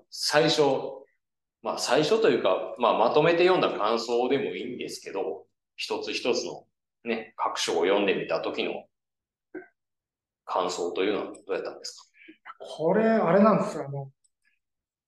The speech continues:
Speaker 2: どこにですね、いや、もちろんその最後までの、まあ、構想というか、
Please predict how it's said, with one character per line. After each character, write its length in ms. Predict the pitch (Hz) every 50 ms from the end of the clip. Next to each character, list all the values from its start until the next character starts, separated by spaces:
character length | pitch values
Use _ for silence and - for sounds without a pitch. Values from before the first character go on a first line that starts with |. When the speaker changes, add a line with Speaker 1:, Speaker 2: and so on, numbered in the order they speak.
| _ -
Speaker 2:
ど 240 | 233 294 294 -
こ 100 | - 339 311
に 180 | - 147 -
で 80 | - -
す 200 | - - - 139
ね、 260 | 135 135 131 - - _ _ _ _ _
い 40 | 233
や、 100 | 240 233 240 240 - - -
も 140 | 196 202 226
ち 80 | - 294
ろ 120 | 240 175
ん 40 | -
そ 60 | 165
の 120 | 156 151 -
最 320 | 214 262 285 269 247 190
後 80 | 170 160
ま 180 | 151 143 139
で 120 | 143 143 143
の、 400 | 170 196 196 170 147 - - - - - - - _ -
ま 100 | 220 -
あ、 20 |
構 300 | - - 214 214 214 214
想 320 | 214 214 208 202 196 202
と 80 | 202 190
い 80 | 185 180
う 160 | 160 - -
か、 80 | -